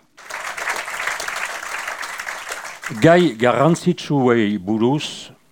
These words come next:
bere ikus moldea plazaratuz, ekintza batzuetan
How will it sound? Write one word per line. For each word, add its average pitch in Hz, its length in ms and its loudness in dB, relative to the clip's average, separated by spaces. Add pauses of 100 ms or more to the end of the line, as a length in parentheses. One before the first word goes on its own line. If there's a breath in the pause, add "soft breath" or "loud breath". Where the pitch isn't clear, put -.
(160)
bere 120 320 2
ikus 110 380 0
moldea 107 400 4
plazaratuz, 104 800 -2
ekintza 110 480 -2
batzuetan 98 680 0